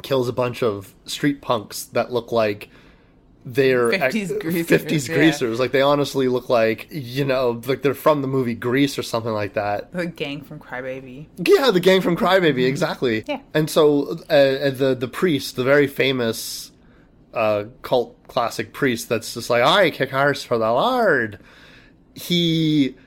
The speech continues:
Speaker 1: is there kicking ass in a great scene, an absolutely amazing scene.
Speaker 2: It always goes on longer every time I see it. I don't know
Speaker 1: Y-,
Speaker 2: why it
Speaker 1: it's
Speaker 2: just
Speaker 1: true
Speaker 2: seems so
Speaker 1: because
Speaker 2: long.
Speaker 1: I remember the scene kind of in my head. I haven't seen this movie as many times,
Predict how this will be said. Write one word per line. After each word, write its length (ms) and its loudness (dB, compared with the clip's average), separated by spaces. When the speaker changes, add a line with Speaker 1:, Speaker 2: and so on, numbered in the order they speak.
Speaker 1:
is 360 0
there 360 4
kicking 400 -2
ass 520 -2
in 220 0
a 60 -2
great 480 0
scene, 400 -4
an 80 -2
absolutely 720 -2
amazing 1080 -2
scene. 300 -6
Speaker 2:
It 80 -2
always 200 -2
goes 200 -8
on 120 -2
longer 360 -6
every 160 -8
time 200 -16
I 60 -14
see 240 -16
it. 160 -14
I 80 -2
don't 100 -2
know 120 -2
Speaker 1:
Y-, 60 -4
Speaker 2:
why 280 -2
it 100 -4
Speaker 1:
it's 220 2
Speaker 2:
just 40 -20
Speaker 1:
true 180 -4
Speaker 2:
seems 60 -2
so 40 -4
Speaker 1:
because 400 0
Speaker 2:
long. 340 -12
Speaker 1:
I 120 2
remember 760 0
the 200 -4
scene 380 -2
kind 300 -2
of 420 -2
in 360 -2
my 160 2
head. 480 2
I 160 -2
haven't 160 -2
seen 140 -4
this 140 -6
movie 300 -2
as 240 0
many 220 -4
times, 640 -8